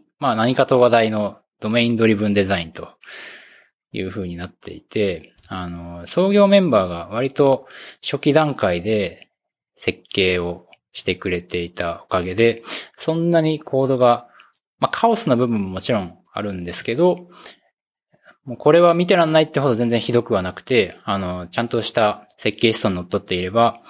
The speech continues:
あの、いい感じには基本的にはなるかなと思ってます。で、えっと、シーディーエヌなんですけど、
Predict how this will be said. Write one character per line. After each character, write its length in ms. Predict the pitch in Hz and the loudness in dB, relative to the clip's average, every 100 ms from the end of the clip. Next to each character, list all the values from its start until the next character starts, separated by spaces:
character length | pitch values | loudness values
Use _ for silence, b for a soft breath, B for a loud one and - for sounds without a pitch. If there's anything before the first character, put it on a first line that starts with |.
| B B B B _ _ | B B B B _ _
あ 200 | 92 87 | -8 -6
の、 360 | 80 80 80 110 | -10 -16 -14 -10
い 80 | |
い 40 | 98 | -4
感 220 | 113 101 | -2 0
じ 140 | 95 | 0
に 160 | 101 98 | 0 -2
は 260 | 80 - - | -4 -10 -14
基 80 | - | -4
本 160 | 113 98 | -2 0
的 160 | 123 | 2
に 40 | 147 | 2
は 60 | |
な 140 | 95 90 | 2 -2
る 280 | 82 - _ _ _ _ _ _ | -6 -14 _ _ _ _ _ _
か 140 | - | -4
な 160 | 104 95 | -2 -2
と 260 | - - _ _ _ | -6 -18 _ _ _
思 120 | 95 | -12
っ 40 | 87 | -12
て 180 | - | -12
ま 180 | 82 80 | -14 -14
す。 240 | - - _ b b b b b b _ _ _ | -16 -20 _ b b b b b b _ _ _
で、 380 | 131 151 156 - _ _ _ | -2 0 0 -2 _ _ _
え 200 | 127 117 | -2 -2
っ 20 | |
と、 120 | 110 - | -2 -4
シ 220 | - 190 | 0 2
ー 20 | |
デ 60 | 208 | 4
ィ 20 | |
ー 40 | |
エ 40 | 214 | 4
ヌ 140 | 165 | 4
な 120 | 107 | 0
ん 140 | 90 87 | -4 -8
で 100 | 85 | -10
す 160 | - | -10
け 140 | - 87 | -8 -6
ど、 460 | 107 107 90 80 | -2 -2 -4 -8